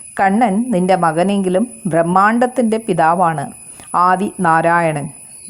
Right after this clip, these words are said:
ജഗൽപതി. അദ്ദേഹം മോഷ്ടാവോ? ആരുടെയാണ് അദ്ദേഹം കവരുക? ഈ ബ്രഹ്മാണ്ടത്തിൻ്റെ അധിപതിക്ക് പ്രപഞ്ച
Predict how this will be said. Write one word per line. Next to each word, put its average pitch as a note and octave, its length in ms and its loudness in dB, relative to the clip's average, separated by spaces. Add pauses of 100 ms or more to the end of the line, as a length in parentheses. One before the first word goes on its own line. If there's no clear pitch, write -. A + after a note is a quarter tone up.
ജഗൽപതി. F#3+ 580 0 (280)
അദ്ദേഹം F#3 340 -2 (220)
മോഷ്ടാവോ? F3+ 680 0 (680)
ആരുടെയാണ് C4 600 0 (180)
അദ്ദേഹം F#3+ 360 0 (140)
കവരുക? F3+ 400 0 (640)
ഈ - 20 2 (120)
ബ്രഹ്മാണ്ടത്തിൻ്റെ B3+ 920 0 (580)
അധിപതിക്ക് G3+ 640 0 (680)
പ്രപഞ്ച A#3 500 2